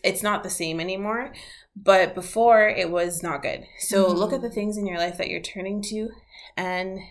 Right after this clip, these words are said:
Speaker 1: cut them off. Like, some things might be bad, some things might be good things, but they're just not, you're not using them appropriately.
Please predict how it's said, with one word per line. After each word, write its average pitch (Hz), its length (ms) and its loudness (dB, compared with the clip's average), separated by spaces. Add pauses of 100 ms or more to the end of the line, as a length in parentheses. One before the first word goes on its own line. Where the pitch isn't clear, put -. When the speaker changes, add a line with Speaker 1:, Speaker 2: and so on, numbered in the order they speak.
(220)
Speaker 1:
cut 208 160 0
them 226 160 -6
off. - 380 -8
Like, 175 320 -4
some 202 200 -2
things 247 200 -6
might 226 160 -6
be 233 80 -4
bad, 233 280 -4 (580)
some 190 280 -8
things 214 580 -4 (160)
might 190 240 -2
be 175 100 -2
good 214 280 -4
things, 202 300 -4
but 185 120 -8
they're 180 120 -8
just 165 240 -8
not, 165 360 -10
you're 170 240 -6
not - 120 -10
using 160 240 -10
them 170 120 -12
appropriately. - 760 -10